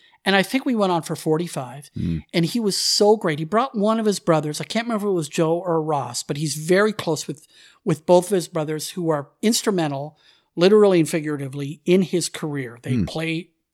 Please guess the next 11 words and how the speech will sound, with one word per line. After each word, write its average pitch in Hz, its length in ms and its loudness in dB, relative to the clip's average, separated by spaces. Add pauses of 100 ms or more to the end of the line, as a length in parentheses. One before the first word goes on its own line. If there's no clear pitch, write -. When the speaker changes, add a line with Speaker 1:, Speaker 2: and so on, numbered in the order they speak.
(300)
Speaker 1:
and 143 200 -8
produce 151 560 -4 (440)
a 170 60 -8
lot 151 180 0
of 139 80 -10
his 151 180 -4
music. 147 480 -4
And 151 340 -6 (240)
this 233 220 2
is 302 160 2
only, 220 520 0